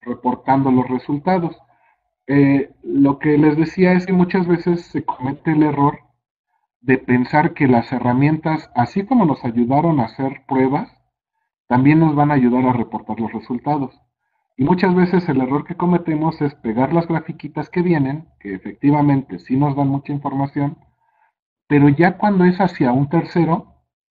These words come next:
o cuando tenemos que presentar reportes, esas gráficas no dicen realmente mucho. Son ilustrativas nada más, o son para efectos de comparación, pero no nos dan informa-,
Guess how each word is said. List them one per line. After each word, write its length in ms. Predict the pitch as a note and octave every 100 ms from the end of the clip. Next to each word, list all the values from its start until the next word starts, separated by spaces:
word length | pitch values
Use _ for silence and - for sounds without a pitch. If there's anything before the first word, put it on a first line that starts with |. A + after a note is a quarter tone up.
| _
o 160 | - A2+
cuando 260 | A#2 A#2
tenemos 380 | A2 A#2+ C#3 D#3
que 140 | - D3
presentar 500 | D3+ C#3 A#2 B2+ C3
reportes, 640 | C#3 D3+ C3 - D#3+ - _ _ _ _
esas 260 | D3+ F#3+ F3
gráficas 480 | E3+ F3 E3+ D3
no 180 | D3 D3+
dicen 360 | D3 D#3 D#3 C#3+
realmente 560 | C#3 C#3 C#3 C#3 B2+
mucho. 440 | B2+ C#3+ E3+ - A#2 _ _ _ _ _ _
Son 280 | - D#3
ilustrativas 920 | D#3+ D3 A2+ - A#2 A2 D3+ E3+ C#3 B2
nada 280 | B2+ B2+
más, 300 | A#2+ C3+ D3+ A#2
o 60 |
son 420 | A2 B2+ C3+ C#3
para 480 | C3 C3+ B2 G#2+ G2
efectos 440 | G2+ C3 A#2+ C3 A#2
de 140 | G#2
comparación, 760 | - F#2+ F#2+ F#2 F2+ D3 D3+ - _ _ _ _ _ _ _ _ _
pero 400 | B2 A#2 A2+ A2+
no 240 | A#2 B2+ C#3+
nos 400 | D#3 D#3+ C#3+ C#3
dan 460 | C#3 C#3 D#3 D#3+ _ _ _ _ _ _
informa-, 760 | - C3 B2+ A#2 A#2 A#2+ A2+ B2